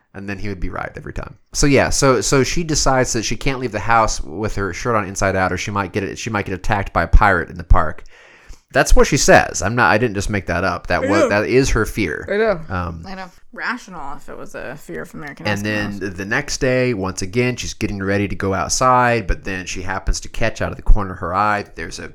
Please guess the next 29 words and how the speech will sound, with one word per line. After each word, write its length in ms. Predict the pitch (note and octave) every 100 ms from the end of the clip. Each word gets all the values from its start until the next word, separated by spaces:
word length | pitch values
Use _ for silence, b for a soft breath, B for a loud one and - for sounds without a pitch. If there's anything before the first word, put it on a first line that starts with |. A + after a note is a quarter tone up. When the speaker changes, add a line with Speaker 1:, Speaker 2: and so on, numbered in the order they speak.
| -
Speaker 1:
astrologer 760 | E2 - - D2 D#2+ G#2+ F#2 F2
or 60 |
somebody 400 | - F2+ E2+ F2+
on 140 | F2+ F2
T 220 | - F#2
V 300 | F2+ F#2+ F#2+
who's 200 | F2+ E2
giving 260 | G2 F#2+ F#2
out 200 | F2+ G2
the 40 |
daily 280 | E2+ G2 F#2+
fortunes, 680 | - G2 G2 F#2 F2+ F2+ - B B B
and 120 | F2+ F#2
he 140 | G#2+
says 540 | - G#2+ G2+ G2+ F2
that 180 | F#2 F2
children 380 | - A#2 A2 G#2
who 80 | F#2+
are 120 | F#2+
born 440 | F2+ G#2+ G#2 G2+ G2+
in 120 | F#2+
the 80 | F#2+
year 300 | G2 G2+ G#2
of 80 | F#2+
the 40 |
purple 360 | - A2+ A2 F#2
rabbit 520 | F#2 G2 F#2+ G2 F#2
are 120 | F#2
gonna 500 | G2+ G2 F#2+ F#2+ F#2